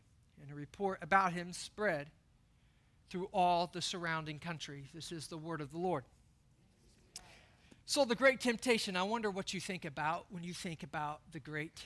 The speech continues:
temptation. This morning, we're gonna talk about the temptation stories in a particular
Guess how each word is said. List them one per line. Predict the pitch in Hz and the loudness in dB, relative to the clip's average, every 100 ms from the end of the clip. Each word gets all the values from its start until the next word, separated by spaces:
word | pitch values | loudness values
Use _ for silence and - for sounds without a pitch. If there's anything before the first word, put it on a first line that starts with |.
| - | -12
temptation. | - 170 - 165 147 180 175 - _ _ _ - _ - - - 151 | -12 -10 -10 -10 -8 -8 -12 -20 _ _ _ -20 _ -20 -20 -12 2
This | 220 - - | 4 4 2
morning, | 240 247 226 208 - - | 4 4 4 2 -6 2
we're | 214 | 6
gonna | 254 254 | 8 8
talk | 214 233 233 226 | 6 4 4 6
about | 214 208 | 6 6
the | 208 | 4
temptation | - 208 - 220 - 190 | -4 -4 0 0 0 0
stories | - - 214 196 180 | 0 2 2 2 0
in | - 208 | -2 -2
a | 220 196 | 0 0
particular | - 202 - 233 - 202 196 | -2 -4 -2 -2 -2 -4 -2